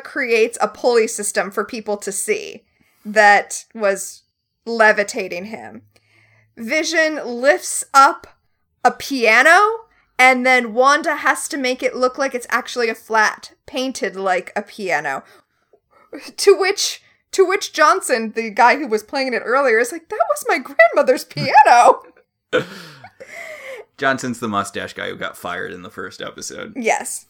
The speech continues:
Speaker 1: And then finally, Vision takes his hat and passes it through his body. He turns his body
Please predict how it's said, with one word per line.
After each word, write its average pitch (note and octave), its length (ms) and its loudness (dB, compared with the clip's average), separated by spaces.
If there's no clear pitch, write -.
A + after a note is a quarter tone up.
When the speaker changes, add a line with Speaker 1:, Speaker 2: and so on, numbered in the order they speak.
Speaker 1:
And D4+ 280 2
then C#4 180 0
finally, C#4+ 800 -2
Vision C#4+ 580 -2
takes - 360 -10
his C4 200 -8
hat D#4 600 -2
and B3 280 2
passes F#4+ 640 -2
it E4+ 320 -2
through C#4 360 -4
his B3+ 180 -6
body. G3+ 340 4
He F#3 100 -8
turns D4 360 -6
his F#4+ 140 -4
body A3+ 500 2